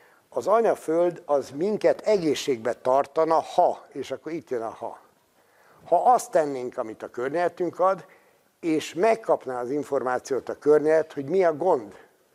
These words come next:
hogy az egészségem hogy áll, hogy működik. És ez annyira durva, mert a föld az onnan tudja,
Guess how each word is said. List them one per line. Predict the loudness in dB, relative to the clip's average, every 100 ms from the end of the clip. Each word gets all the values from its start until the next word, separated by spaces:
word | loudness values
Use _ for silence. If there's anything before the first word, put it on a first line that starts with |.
| _ _ _ _ 0
hogy | 2
az | 4
egészségem | 6 6 4 4 4 4 4
hogy | 0 2
áll, | 2 2
hogy | 2 2
működik. | 0 -6 -8 -12 -14 -20 -20 _ _ _ _ _ _ _
És | -6 -2
ez | 2
annyira | 4 6 6 6
durva, | 4 0 4 2
mert | 4 0
a |
föld | 0 2 2 4
az | 2 2
onnan | 0 2 2 2 -4
tudja, | -8 0 2 2